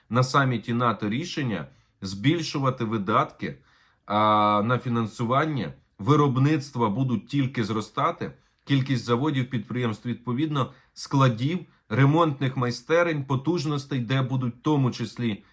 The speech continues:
відновлювати, ремонтувати техніку та озброєння для потреб України.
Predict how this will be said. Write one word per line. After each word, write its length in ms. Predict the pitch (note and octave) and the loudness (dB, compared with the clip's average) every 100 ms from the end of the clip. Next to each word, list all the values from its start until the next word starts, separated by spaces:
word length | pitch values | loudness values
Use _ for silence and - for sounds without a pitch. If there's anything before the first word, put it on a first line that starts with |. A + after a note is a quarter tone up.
| _ _ A2 | _ _ 0
відновлювати, 760 | C3 B2+ D3 C#3 B2+ A#2 A#2 | 2 4 4 4 4 2 2
ремонтувати 680 | A#2 A#2+ A2+ C3 B2+ A#2 G#2 | 0 0 -2 0 0 0 -4
техніку 560 | - B2+ - A2 A2+ | 0 -2 -2 -6 -6
та 180 | G2+ A2+ | -2 -2
озброєння 760 | - A2+ G2+ G2+ D3 D3 C#3+ C3 - _ - | 0 -4 -2 -2 0 0 -2 -4 -8 _ -10
для 300 | G#2 C3 B2+ | -2 2 4
потреб 460 | C3 B2+ B2+ A#2+ - | 2 0 0 0 0
України. 680 | B2 - A#2+ A2 E2 C#2 | -6 0 0 0 -2 -8